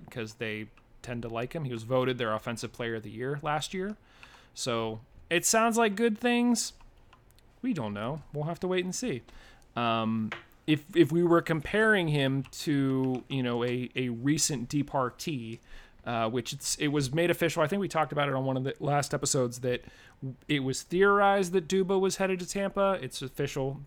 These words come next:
Duba is going to be in Tampa this year. If we compare the two of them, you know, their conversion rate, um, and their goals per ninety were almost the same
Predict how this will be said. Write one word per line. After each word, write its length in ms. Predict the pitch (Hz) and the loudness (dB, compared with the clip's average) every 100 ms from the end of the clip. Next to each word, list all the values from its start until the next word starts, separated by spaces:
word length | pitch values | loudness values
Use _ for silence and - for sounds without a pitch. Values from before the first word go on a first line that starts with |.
| - | -4
Duba 300 | 131 123 120 | -2 0 -2
is 140 | 117 | -4
going 180 | - 120 | -6 -8
to 60 | 117 | -6
be 100 | 113 | -8
in 100 | 110 | -8
Tampa 280 | 127 117 | -8 -8
this 180 | 113 107 | -10 -8
year. 160 | 127 117 - - - | -8 -8 -12 -20 -6
If 80 | 156 | 2
we 80 | 185 | 4
compare 280 | 185 226 | 6 8
the 100 | 214 | 8
two 140 | 185 180 | 8 6
of 60 | |
them, 200 | 147 139 - - _ _ _ _ _ - - | 6 2 -2 -18 _ _ _ _ _ -16 0
you 100 | 151 | 2
know, 180 | 127 127 | 4 2
their 200 | 135 135 | 0 0
conversion 640 | 160 147 135 165 170 170 | 0 0 4 4 4 0
rate, 320 | 175 190 - - - - | 2 0 -2 -12 -20 -4
um, 400 | 135 127 120 120 | 0 0 0 0
and 160 | 139 139 | 0 2
their 120 | 135 | 2
goals 440 | 127 135 151 151 | 2 4 4 4
per 280 | - 156 147 | 0 -2 -2
ninety 540 | 131 123 135 120 113 113 | 0 0 0 -2 -4 -6
were 260 | 117 123 | -4 -4
almost 380 | - 127 123 - | 0 -2 -2 -4
the 80 | 127 | -2
same 380 | - 117 104 | 0 -2 -6